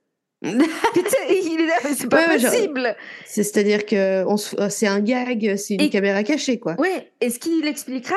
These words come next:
Speaker 2: c'est que, euh, con-, concernant, disons, l'idée qu'il aurait tué sa femme ou fait tuer sa femme pour des motifs financiers, il, il dit, et je, je cite, hein, comme argument de pourquoi ça tient pas, il dit, «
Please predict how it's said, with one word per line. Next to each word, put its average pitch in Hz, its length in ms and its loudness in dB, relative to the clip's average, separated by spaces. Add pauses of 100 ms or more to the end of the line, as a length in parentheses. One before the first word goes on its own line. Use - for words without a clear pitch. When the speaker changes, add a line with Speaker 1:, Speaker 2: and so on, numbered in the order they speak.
Speaker 2:
c'est 208 160 -2
que, 175 380 0 (160)
euh, 135 300 -2 (100)
con-, 214 280 0
concernant, 226 480 -2
disons, 190 280 -2
l'idée 196 400 -2
qu'il 170 480 -4
aurait 156 160 -2
tué 226 180 -6
sa 208 180 -4
femme 196 340 -4 (180)
ou - 40 -16
fait 214 280 -2
tuer 196 160 -6
sa 185 160 -6
femme 185 280 -6 (380)
pour 190 140 0
des 180 80 0
motifs 185 320 -2
financiers, 202 480 -4 (800)
il, 262 320 0
il 220 380 -2
dit, 262 220 0
et 185 140 0
je, 190 160 -4
je 190 160 -2
cite, 220 360 -2
hein, 214 200 -2 (380)
comme 208 140 2
argument 240 440 2 (160)
de 185 240 -2
pourquoi 262 420 -2
ça 226 140 -6
tient 185 220 -4
pas, 247 260 -4 (520)
il 196 100 -4
dit, « 302 320 -4